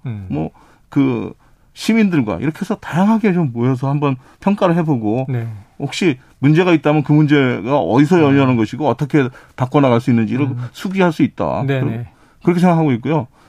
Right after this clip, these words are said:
Speaker 2: 그다음에 이제 그 다만 뉴스공장이라는 특정 프로그램 폐지해야지만 꼭
Speaker 1: 예, 예.
Speaker 2: 그 지역성 있는
Speaker 1: 아,
Speaker 2: 뭔가를 할 수 있느냐? 그렇지
Speaker 1: 확보되는
Speaker 2: 않다.
Speaker 1: 거냐? 음.
Speaker 2: 예를 들면 지금 우리 동네 라이브라고 얼마 전에 시작한 우리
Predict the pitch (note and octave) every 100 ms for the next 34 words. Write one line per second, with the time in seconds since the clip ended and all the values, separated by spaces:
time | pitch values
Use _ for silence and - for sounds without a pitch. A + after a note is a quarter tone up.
0 | _ - D#3 A3+ A3 F#3 D3 D#3 C#3+ C3
1 | C3 A#2+ - - - C3 F3 D3 D3 C3
2 | - _ - - - _ _ _ _ _
3 | _ B2+ D3+ - A3+ G#3 F#3 E3+ D3+ C3+
4 | B2+ - G#3 G#3+ F#3 E3 - A3 A#3 A#3
5 | G#3+ E3+ E3+ F#3 D3 C3+ A#2+ A2+ G#2 D#3
6 | D3 - E3 F3+ F3 - _ _ _ _
7 | _ _ _ - _ - B2+ E3+ D#3+ D#3
8 | C#3 C3+ C#3 C#3 E3+ D#3+ C3+ G#2+ A3 F#3
9 | C3 F#2 B2+ C3+ A#2+ - B2+ G#2+ B2 E3
10 | F#3 D3 B2+ - - F#3 C#3 C3 - _
11 | C#3 F#3+ G#3 G#3 F#3 D#3 D#3+ D#3+ D3+ D3
12 | C3+ A#2 D#3 D#3 C#3+ D3 D#3 D#3 C3+ B2
13 | A2+